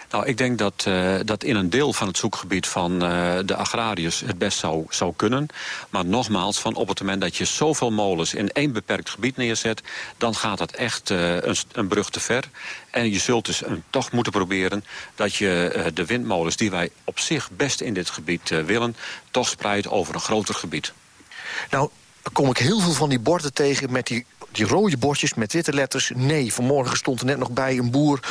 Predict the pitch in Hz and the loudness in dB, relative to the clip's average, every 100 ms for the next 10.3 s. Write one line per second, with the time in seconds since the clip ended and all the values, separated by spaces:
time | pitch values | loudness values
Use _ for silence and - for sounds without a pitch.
0 | - - - - 139 131 135 147 135 127 | -4 -4 -8 -4 0 2 2 2 0 0
1 | 147 147 139 131 139 135 - 147 139 131 | 0 0 -2 0 0 0 0 2 2 0
2 | 127 123 175 - - 151 151 180 143 131 | -2 2 2 0 -8 2 4 4 2 0
3 | 170 208 180 160 170 - 147 143 160 - | 0 0 0 0 0 0 -2 0 0 2
4 | 190 147 123 226 - 175 170 - 170 165 | 2 2 2 2 2 2 2 2 0 -2
5 | - 165 - 175 143 - 127 101 101 - | -2 -2 0 0 0 0 0 0 -2 -4
6 | - 135 - - 220 - 117 - 92 - | -4 -2 -2 -2 -2 -2 -4 -2 -2 -2
7 | 87 92 95 147 220 247 233 202 196 180 | 0 0 2 2 2 4 2 2 0 2
8 | 160 156 160 143 175 143 - - 135 131 | 2 2 0 2 2 2 0 0 0 0
9 | - 180 160 147 147 139 117 117 110 98 | 2 0 2 0 2 2 2 0 0 0
10 | 101 165 | 2 0